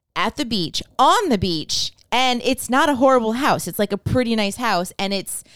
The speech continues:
you know, somewhat <laughs> reasonably priced." And I was like, "Well, whatever. It's in North Carolina. Like, we're not moving <laughs> to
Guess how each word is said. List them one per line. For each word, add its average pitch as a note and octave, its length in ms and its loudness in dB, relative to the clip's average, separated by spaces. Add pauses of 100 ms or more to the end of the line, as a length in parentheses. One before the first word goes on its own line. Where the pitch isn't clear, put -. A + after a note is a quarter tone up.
(380)
you B3 140 0
know, F#3+ 240 4
somewhat C#4 680 0
<laughs> - 20 -8
reasonably D#4 560 4
priced." F4 960 0
And C4+ 100 2
I C4 80 4
was C4+ 80 0
like, C#4 140 0 (260)
"Well, D4+ 140 6
whatever. E4 260 4
It's B3+ 140 2
in B3 80 -4
North A#3+ 180 0
Carolina. G#3 380 2
Like, F3 160 0
we're F#3 100 0
not F#3 220 0
moving F#3 360 0
<laughs> - 400 -6
to C#5 200 2